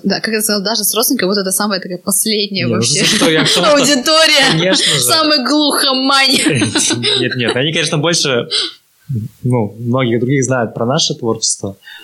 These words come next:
Speaker 2: вот. Но, конечно, постоянно приходится.
Speaker 1: Да, нет, вообще чаще всего это, э, не чаще всего,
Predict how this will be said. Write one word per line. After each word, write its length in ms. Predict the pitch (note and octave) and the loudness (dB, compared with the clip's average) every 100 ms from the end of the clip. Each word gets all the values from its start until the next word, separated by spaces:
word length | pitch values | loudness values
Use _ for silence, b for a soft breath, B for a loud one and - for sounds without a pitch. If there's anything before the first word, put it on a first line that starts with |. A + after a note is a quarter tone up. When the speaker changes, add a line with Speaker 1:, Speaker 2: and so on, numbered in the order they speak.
| B | B
Speaker 2:
вот. 340 | A2 G2+ F#2+ C3 | 0 0 0 0
Но, 220 | A#2 B2 | 0 0
конечно, 300 | C3 D#3+ F3 | 0 -2 -2
постоянно 520 | D#3 - C3+ F3 F#3+ | -6 -2 -2 0 -2
приходится. 640 | F#3 E3 - D#3 C#3 - A#2+ B B | -2 -4 -2 -2 -2 -4 -8 B B
Speaker 1:
Да, 160 | A3 G#3 | -4 -2
нет, 180 | G#3 - E3+ | -4 -4 -2
вообще 360 | G3 - C4+ | -2 0 -2
чаще 280 | - G#3+ - | 0 -2 -2
всего 220 | - F#3+ | -2 -2
это, 200 | B3 - | -2 -2
э, 540 | F#3+ F3+ E3+ F3 F3 E3+ | -2 -2 -2 -2 -2 -4
не 500 | - - G3 A3+ C4 | -4 0 0 0 -2
чаще 220 | C4 A3 - | -2 -2 -2
всего, 160 | F#3 | -2